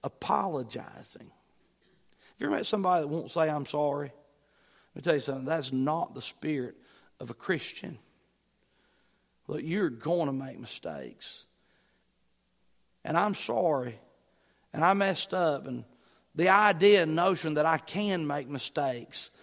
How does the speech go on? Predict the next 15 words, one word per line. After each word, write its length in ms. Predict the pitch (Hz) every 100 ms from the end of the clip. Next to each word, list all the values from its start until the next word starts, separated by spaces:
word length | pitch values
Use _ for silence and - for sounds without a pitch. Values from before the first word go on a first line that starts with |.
| -
is 140 | - 156
something 380 | - 208 175 156
that 160 | 147
all 420 | - 175 202 175
of 160 | 160 135
us 180 | 120 - - -
should 240 | - 165 147
be 100 | 156
very 800 | 127 123 107 175 180 151 123 123 _
keenly 500 | - 175 143 120 113
aware 420 | 113 120 117 101 - -
of. 280 | - - _ _ _ _ _ _ _ _ _
And 140 | - 180
I'm 160 | 269
thankful 560 | 254 180 - - 135